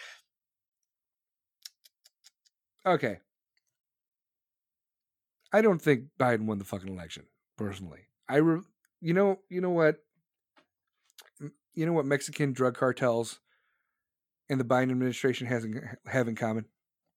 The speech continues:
Mules. Maybe you guys get that joke, maybe you don't. But you guys should go check out Two thousand Mules. Okay, Dinesh D'Souza. Two thousand Mules, it's a movie.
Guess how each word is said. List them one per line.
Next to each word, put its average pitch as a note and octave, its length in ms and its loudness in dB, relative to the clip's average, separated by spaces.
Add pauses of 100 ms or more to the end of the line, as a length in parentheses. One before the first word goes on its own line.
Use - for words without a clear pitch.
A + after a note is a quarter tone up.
(840)
Mules. C3 460 0 (2250)
Maybe C3 220 2
you C3 60 4
guys C3 220 4
get B2+ 140 -2
that B2 140 0
joke, C3+ 200 -2
maybe B2 160 -6
you B2+ 40 -4
don't. A2+ 160 -8 (300)
But F3+ 260 4
you D#3+ 100 -4
guys E3 240 6
should E3 160 -2
go D#3 140 6
check D3+ 220 4
out C#3 180 6 (760)
Two G3 160 0
thousand E3 380 2
Mules. C#3+ 440 2 (720)
Okay, C#3+ 280 6
Dinesh D3+ 320 -2
D'Souza. D3+ 500 0 (460)
Two G3+ 120 0
thousand G3+ 360 6
Mules, F3+ 280 4
it's D#3+ 140 -8
a - 20 -2
movie. D#3 400 4